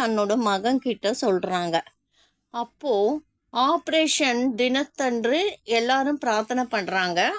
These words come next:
ஆப்ரேஷன் பார்க்கக்கூடிய அந்த, ம், ஆப்ரேஷனுக்கு ரெடி ஆகுறதுக்கு வந்து சிஸ்டர்ஸ்லாம் வரும் பொழுது அந்த புத்தகமும் அந்த படமெல்லாம் அந்த பையன் கிட்ட இருந்து வாங்கி சிஸ்டர்ஸை வந்து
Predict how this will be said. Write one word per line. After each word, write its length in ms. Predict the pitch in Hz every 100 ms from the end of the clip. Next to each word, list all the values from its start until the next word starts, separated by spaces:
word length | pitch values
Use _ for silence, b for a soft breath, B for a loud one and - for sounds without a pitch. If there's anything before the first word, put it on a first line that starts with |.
| 262
ஆப்ரேஷன் 720 | 269 320 320 330 320 302 277
பார்க்கக்கூடிய 880 | 262 233 226 233 208 220 226 226 214 214 b b _
அந்த, 580 | 233 240 226 220 214 208
ம், 340 | 208 185 -
ஆப்ரேஷனுக்கு 580 | 233 254 285 294 262 254
ரெடி 240 | 233 233
ஆகுறதுக்கு 720 | 269 254 233 220 262 262 254 247
வந்து 320 | 220 220 262
சிஸ்டர்ஸ்லாம் 600 | 247 233 262 254 - 240
வரும் 320 | 240 208 233
பொழுது 260 | 220 208 330
அந்த 180 | 339 240
புத்தகமும் 640 | 214 208 269 254 220 254
அந்த 240 | 320 240 202
படமெல்லாம் 560 | 208 196 233 226 214 262
அந்த 160 | 240
பையன் 340 | 196 190 196 214
கிட்ட 240 | 208 202
இருந்து 280 | 185 190 220
வாங்கி 340 | 202 180 196
சிஸ்டர்ஸை 580 | 220 202 - 220 208 -
வந்து 360 | 170 165 226